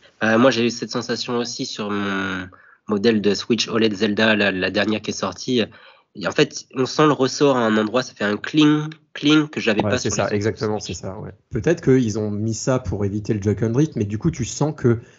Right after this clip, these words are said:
Speaker 2: euh, il revient, ouais, qu'il y a, qu'il y a un truc dedans un peu, euh,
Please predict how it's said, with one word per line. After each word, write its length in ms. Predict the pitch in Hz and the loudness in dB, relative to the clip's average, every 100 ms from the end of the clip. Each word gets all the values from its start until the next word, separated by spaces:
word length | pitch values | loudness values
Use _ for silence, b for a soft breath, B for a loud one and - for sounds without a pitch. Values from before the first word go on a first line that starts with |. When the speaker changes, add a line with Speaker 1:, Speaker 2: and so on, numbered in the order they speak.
| B B - | B B -6
Speaker 2:
euh, 140 | 101 | -2
il 160 | 107 107 | 0 0
revient, 580 | - 120 113 110 131 131 | 4 2 2 0 2 2
ouais, 160 | 123 131 | 2 0
qu'il 120 | - | 0
y 100 | 101 | -2
a, 160 | 98 | 0
qu'il 180 | 95 - | -2 -4
y 40 | 95 | -6
a 20 | |
un 60 | |
truc 240 | 95 117 135 | -4 -4 0
dedans 360 | 110 110 127 | 2 4 4
un 60 | 117 | 2
peu, 380 | 104 120 113 104 | 0 2 4 2
euh, 180 | 101 | 0